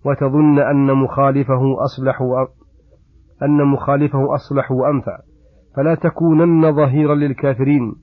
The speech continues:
أي معينا لهم على ما هو من شعب كفرهم، من جملة مظاهرتهم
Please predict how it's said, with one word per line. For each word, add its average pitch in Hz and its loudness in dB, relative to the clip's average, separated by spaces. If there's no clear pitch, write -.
أي 151 2
معينا 147 2
لهم 135 0
على 135 2
ما 135 2
هو 131 0
من 131 0
شعب 131 -2
كفرهم، 127 -6
من 147 2
جملة 180 0
مظاهرتهم 143 2